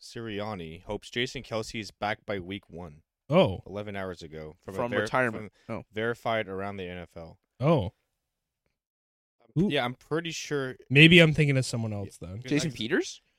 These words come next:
Speaker 2: No, 'cause Jason Peters
Speaker 1: It's,
Speaker 2: isn't
Speaker 1: it's
Speaker 2: on
Speaker 1: also
Speaker 2: team right
Speaker 1: elbow
Speaker 2: now.
Speaker 1: surgery.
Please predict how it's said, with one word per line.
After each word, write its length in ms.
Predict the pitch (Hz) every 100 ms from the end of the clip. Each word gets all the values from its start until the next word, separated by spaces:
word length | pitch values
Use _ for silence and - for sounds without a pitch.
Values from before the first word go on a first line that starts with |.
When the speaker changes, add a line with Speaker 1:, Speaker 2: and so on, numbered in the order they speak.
| _ _ _ _ _ _ _
Speaker 2:
No, 720 | 113 104 104 107 104 107 98 98
'cause 160 | 123 -
Jason 360 | 113 123 147
Peters 400 | - 113 113 104
Speaker 1:
It's, 120 | -
Speaker 2:
isn't 100 | - 110
Speaker 1:
it's 180 | 104 98
Speaker 2:
on 40 |
Speaker 1:
also 240 | 147 - 151
Speaker 2:
team 80 |
right 60 | 104
Speaker 1:
elbow 220 | 123 117
Speaker 2:
now. 60 | 110
Speaker 1:
surgery. 680 | 101 90 82 - 71 82